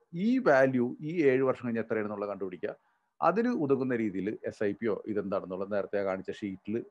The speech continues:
നമ്മൾ കണ്ടുവയ്ക്കുക. അപ്പൊ നമുക്ക് കൃത്യമായിട്ട് അറിയാൻ പറ്റും എൻ്റെ എല്ലാ ഗോളുകളും, ആഹ്, ആക്ട് ചെയ്യാനായിട്ട് എനിക്ക് എത്ര രൂപ മന്ത്ലി ഇൻവെസ്റ്റ് ചെയ്യണം എന്നുള്ളത്. അത് ഇപ്പൊ എത്രയാണോ നമുക്ക്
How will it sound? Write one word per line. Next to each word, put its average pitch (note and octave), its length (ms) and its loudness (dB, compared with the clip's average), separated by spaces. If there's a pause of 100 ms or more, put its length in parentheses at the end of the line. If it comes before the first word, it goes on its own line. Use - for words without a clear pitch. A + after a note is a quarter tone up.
നമ്മൾ G2 200 -6 (600)
കണ്ടുവയ്ക്കുക. F#2+ 480 -6 (400)
അപ്പൊ F#3 220 4
നമുക്ക് F#3 280 0
കൃത്യമായിട്ട് G3 640 0
അറിയാൻ C#3 240 6
പറ്റും A#2 240 -2 (360)
എൻ്റെ F3+ 340 4
എല്ലാ D#3+ 400 6
ഗോളുകളും, B2+ 600 4 (340)
ആഹ്, A2+ 280 4 (340)
ആക്ട് B2+ 300 2
ചെയ്യാനായിട്ട് A2+ 420 4
എനിക്ക് A#2 280 -4
എത്ര A#2+ 280 2
രൂപ A2+ 240 2
മന്ത്ലി G#2 400 0 (100)
ഇൻവെസ്റ്റ് G#2 300 -4
ചെയ്യണം F#2 180 -2
എന്നുള്ളത്. D#2 260 -8 (560)
അത് G3 220 4 (840)
ഇപ്പൊ C#3 180 -2
എത്രയാണോ A3 680 4
നമുക്ക് D3 340 0